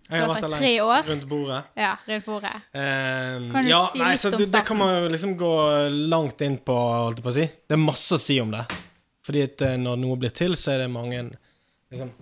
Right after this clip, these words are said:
Speaker 2: det er mange, eh, elementer der. Men jeg tenker på det litt som at det var noen i kirken som hadde et engasjement for at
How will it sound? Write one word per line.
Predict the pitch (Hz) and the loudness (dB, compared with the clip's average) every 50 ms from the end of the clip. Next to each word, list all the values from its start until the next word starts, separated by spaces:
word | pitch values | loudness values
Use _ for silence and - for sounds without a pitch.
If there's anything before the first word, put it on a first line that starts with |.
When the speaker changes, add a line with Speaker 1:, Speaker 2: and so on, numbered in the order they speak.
| - - | -20 -10
Speaker 2:
det | - 139 | -4 -2
er | 139 | 0
mange, | 135 131 127 135 139 135 135 131 | 0 2 2 2 0 0 0 0
eh, | 127 120 117 117 113 113 107 131 | -2 -2 -4 -4 -6 -6 -6 -4
elementer | 127 131 135 135 135 127 - - 110 | -4 -2 -2 -2 -2 -4 -6 -10 -10
der. | 113 120 | -8 -10
Men | 127 131 | -10 -6
jeg | - 190 190 165 147 127 - | -2 -2 0 0 -2 -4 -8
tenker | - 135 123 123 113 - 208 196 - | -8 -8 -8 -8 -6 -8 -8 -6 -4
på | 185 160 | -4 -2
det | 147 | -2
litt | 147 143 143 | -2 -4 -4
som | - - 135 123 | -4 -6 -6 -6
at | 120 117 - | -6 -8 -8
det | - 127 | -10 -8
var | 131 135 131 123 | -6 -6 -4 -4
noen | 120 120 123 120 120 127 139 135 127 123 117 - - _ _ _ | -6 -6 -8 -10 -10 -8 -8 -8 -8 -8 -10 -12 -16 _ _ _
i | 135 | -10
kirken | 120 - 135 127 - - 156 156 170 208 - _ _ _ _ _ _ _ _ _ _ _ _ _ | -8 -8 -8 -10 -10 -10 -10 -8 -8 -10 -16 _ _ _ _ _ _ _ _ _ _ _ _ _
som | - - - - 151 135 131 117 | -12 -10 -6 -4 -4 -4 -4 -4
hadde | - - 135 131 131 143 | -6 -6 -6 -4 -4 -6
et | 139 - - | -6 -6 -8
engasjement | 131 123 120 117 120 113 - - 131 131 135 135 127 127 120 - | -8 -8 -6 -6 -6 -6 -6 -6 -4 -4 -4 -2 -2 -4 -6 -8
for | - - 120 110 110 110 | -8 -10 -8 -8 -6 -8
at | 107 - _ - - | -8 -8 _ -12 -14